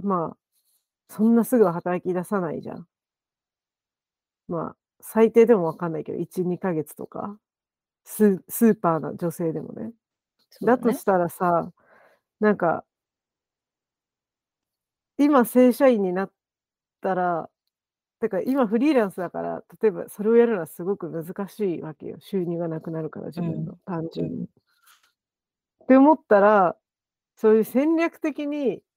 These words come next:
Speaker 1: 今これがしたいから、じゃあ会社に入って、で、お給料もらえるようになっ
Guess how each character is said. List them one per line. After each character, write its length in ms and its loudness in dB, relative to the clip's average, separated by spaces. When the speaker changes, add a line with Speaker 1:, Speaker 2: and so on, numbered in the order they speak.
Speaker 1:
今 420 -2
こ 180 -4
れ 140 6
が 120 2
し 120 -20
た 160 2
い 60 0
か 140 -6
ら、 100 -6
じ 100 -8
ゃ 40 -6
あ 40 -10
会 300 -8
社 200 -4
に 200 -6
入 180 -4
っ 40 -10
て、 340 -6
で、 240 4
お 120 -2
給 200 -2
料 160 -2
も 140 -8
ら 120 -6
え 40 -6
る 80 -2
よ 100 -2
う 40 -8
に 40 -10
な 100 -8
っ 60 -14